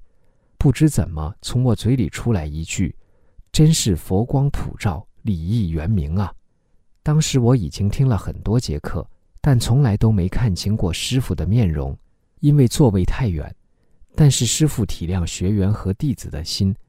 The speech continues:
来到后面，为的是让我们看清楚师父。师父在任何时候都体谅众生，谢谢师父。参加班后的一天，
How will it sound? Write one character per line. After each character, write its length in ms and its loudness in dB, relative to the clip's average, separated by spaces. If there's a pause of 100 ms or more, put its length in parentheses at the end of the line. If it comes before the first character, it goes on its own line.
(140)
来 180 -6
到 140 0
后 220 0
面， 280 -4 (360)
为 140 4
的 140 2
是 180 0
让 220 2
我 80 -4
们 160 -6
看 260 -2
清 220 -4
楚 180 -6
师 280 -8
父。 220 -6 (640)
师 260 0
父 180 2
在 160 0
任 200 4
何 220 -6
时 180 -6
候 260 -6
都 200 0
体 260 -8
谅 240 -6
众 220 -4
生， 260 0 (440)
谢 280 2
谢 220 -4
师 260 -4
父。 300 -8 (800)
参 200 2
加 160 2
班 200 2
后 180 2
的 80 2
一 160 -2
天， 320 -2